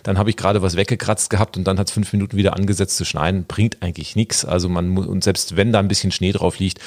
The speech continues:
also die Ertragseinbußen sind so klein, dass sich dieser Aufwand einfach nicht lohnt. Wahrscheinlich habe ich durch das offene,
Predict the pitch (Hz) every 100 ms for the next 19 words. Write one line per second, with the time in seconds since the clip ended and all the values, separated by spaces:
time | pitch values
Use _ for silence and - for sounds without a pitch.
0 | - - 82 90 90 98 78 - 76 87
1 | 90 85 92 92 85 90 90 87 82 82
2 | 90 90 104 - 92 110 - 87 98 85
3 | 85 87 82 80 82 95 107 82 85 95
4 | 92 87 90 95 90 87 - 95 101 95